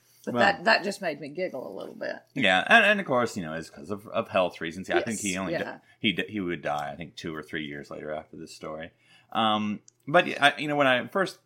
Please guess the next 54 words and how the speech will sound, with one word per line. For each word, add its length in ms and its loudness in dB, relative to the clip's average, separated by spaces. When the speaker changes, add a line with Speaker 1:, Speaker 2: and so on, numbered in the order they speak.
Speaker 2:
heard 180 0
about 220 6
the 80 -4
first 280 0
Doctor 300 0
appearing 320 0
in 80 -6
this, 160 -6
I 80 -2
thought, 300 -2
"Ah, 140 8
it'll 160 6
just 160 -4
be 80 -4
one 320 -4
scene, 400 -10
and 160 -12
poor 180 -6
man, 360 -4
you 100 -8
know." 160 -10
I'm 120 -4
glad 180 12
they, 80 6
du-, 240 2
you 100 0
know, 300 -6
brought 180 2
him 120 -6
out, 200 -2
but 140 -8
then 180 0
he 120 4
was 80 0
actually 400 -2
in, 160 -4
like, 200 -2
four. 540 0
I 100 -2
mean, 120 -4
he 80 0
had, 220 0
it 100 0
was 140 -4
all 260 10
sort 160 4
of 80 2
on 240 4
video, 420 4
but 160 0
still, 420 4
I 40 0
mean, 180 -2
he, 300 -4